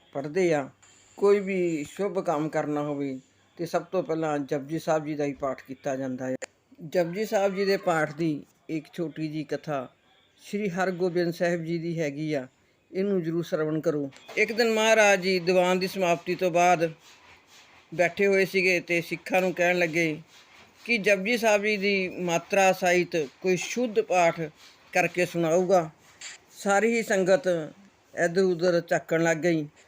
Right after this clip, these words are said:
ਤਦ ਭਾਈ ਗੋਪਾਲਾ ਜੀ ਨੇ ਕਿਹਾ ਕਿ "ਮਹਾਰਾਜ, ਜੇ ਆਪ ਜੀ ਦੀ ਆਗਿਆ ਹੋਵੇ ਤੇ ਮੈਂ ਆਪ ਜੀ ਨੂੰ ਪਾਠ ਸੁਣਾ ਸਕਦਾ ਹਾਂ।" ਗੁਰੂ ਜੀ ਨੇ ਇੱਕ ਆਸਣ ਲਗਾ ਦਿੱਤਾ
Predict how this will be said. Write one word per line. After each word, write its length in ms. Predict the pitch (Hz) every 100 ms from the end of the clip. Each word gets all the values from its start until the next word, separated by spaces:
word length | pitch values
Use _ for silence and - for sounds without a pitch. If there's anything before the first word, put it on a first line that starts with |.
| _ _ _
ਤਦ 300 | 226 226 240
ਭਾਈ 360 | 220 226 202 202
ਗੋਪਾਲਾ 540 | 180 190 190 190 202
ਜੀ 140 | 196 196
ਨੇ 180 | 202
ਕਿਹਾ 360 | 165 190 185 170
ਕਿ 180 | 165 170
"ਮਹਾਰਾਜ, 680 | 175 170 180 180 165 160 156 _ _ _ _ _ _ - _ _ 170
ਜੇ 160 | 190
ਆਪ 260 | 196 202 196
ਜੀ 200 | 185 220
ਦੀ 120 | 214
ਆਗਿਆ 380 | 196 175 165 196
ਹੋਵੇ 420 | 180 170 175 156 - _ _ _ _ _
ਤੇ 160 | 208 208
ਮੈਂ 320 | 202 214 226
ਆਪ 240 | 196 190 175
ਜੀ 100 | 185
ਨੂੰ 140 | 185
ਪਾਠ 240 | 175 156
ਸੁਣਾ 300 | - 170 151
ਸਕਦਾ 380 | 147 143 139 139
ਹਾਂ।" 140 | 135 127 127 -
ਗੁਰੂ 280 | 165 180 220
ਜੀ 120 | 196
ਨੇ 160 | 208 208
ਇੱਕ 560 | 185 202 - 190 170 - _ _ _ _ _ _ _ -
ਆਸਣ 300 | 175 170 202
ਲਗਾ 320 | 190 185 180 165
ਦਿੱਤਾ 400 | 165 - 160